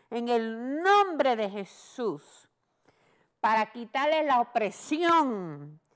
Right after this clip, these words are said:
y para dejar ir levant-, libres a los quebrantados y romper el yugo en el nombre de Jesús. "No es que partas tu pan con el hambriento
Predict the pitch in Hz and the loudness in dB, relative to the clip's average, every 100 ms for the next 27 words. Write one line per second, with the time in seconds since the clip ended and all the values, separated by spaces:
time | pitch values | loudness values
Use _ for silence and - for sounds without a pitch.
0 | _ _ _ - 220 233 233 233 226 208 | _ _ _ -12 0 4 4 4 0 0
1 | 175 285 320 285 285 262 247 220 220 - | 0 0 -4 -6 -8 -6 -6 -8 -14 -20
2 | - 233 247 285 311 277 247 233 - 240 | -16 -10 -6 -2 -2 0 -4 -6 -6 -6
3 | 233 220 208 - 262 311 294 262 220 202 | -6 -6 -6 -2 0 2 0 -2 -2 -2
4 | 185 160 359 370 302 226 254 220 214 202 | -6 -2 4 6 4 2 -6 -8 -8 -6
5 | 196 196 185 170 185 165 - - - - | -6 -4 -4 -4 -8 -12 -18 -18 -18 -20
6 | - - _ _ _ _ _ _ _ _ | -20 -20 _ _ _ _ _ _ _ _
7 | _ _ _ _ _ _ _ _ 190 240 | _ _ _ _ _ _ _ _ _ -8
8 | 254 294 349 - 320 285 254 254 - 285 | -2 0 0 0 -2 2 4 4 2 -4
9 | - - 226 - 220 254 277 285 220 214 | -4 -8 -8 -2 0 0 -4 -8 -4 -2
10 | 202 202 196 208 220 240 262 - 277 | -2 -4 -8 -8 -6 -8 -10 -10 -12